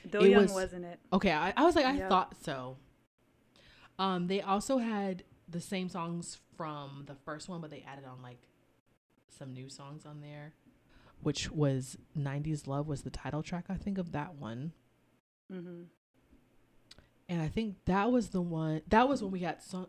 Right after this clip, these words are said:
Speaker 2: Sunshine introduced.
Speaker 1: Right.
Speaker 2: So Make-A-Wish, Shotaro got introduced as a new member, and then nineties Love, we had Sunshine introduced. And I loved his part in nineties,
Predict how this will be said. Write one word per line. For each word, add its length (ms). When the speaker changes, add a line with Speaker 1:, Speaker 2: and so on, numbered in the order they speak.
Speaker 2:
Sunshine 560
introduced. 380
Speaker 1:
Right. 240
Speaker 2:
So 340
Make-A-Wish, 600
Shotaro 380
got 140
introduced 480
as 80
a 40
new 100
member, 340
and 180
then 240
nineties 400
Love, 340
we 220
had 380
Sunshine 520
introduced. 540
And 100
I 180
loved 480
his 220
part 280
in 100
nineties, 480